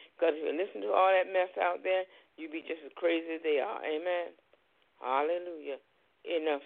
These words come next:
said for today. You have been listening to Reaching the Masses Media Ministry. I am your host, Evangelist Portia McIver, along with Sister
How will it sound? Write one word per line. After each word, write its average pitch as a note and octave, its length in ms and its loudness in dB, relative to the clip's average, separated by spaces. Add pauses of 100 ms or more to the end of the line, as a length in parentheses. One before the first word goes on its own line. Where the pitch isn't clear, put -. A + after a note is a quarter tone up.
said A#2+ 300 -2
for - 200 -6
today. - 480 -14 (720)
You F3+ 160 -4
have F3+ 300 4
been D3 240 0
listening F3+ 520 -2 (340)
to C#3 160 -2
Reaching F3 560 -2
the C#3 140 2
Masses D3 800 0
Media F#3 480 -2
Ministry. G#3 800 -8 (560)
I C#3 200 -2
am E3+ 300 0
your G#3+ 180 2
host, A#3+ 400 -2 (1300)
Evangelist E3 640 2
Portia F3+ 340 2
McIver, F#3+ 840 2
along E3+ 380 0
with F3+ 160 -6 (100)
Sister F3+ 340 -10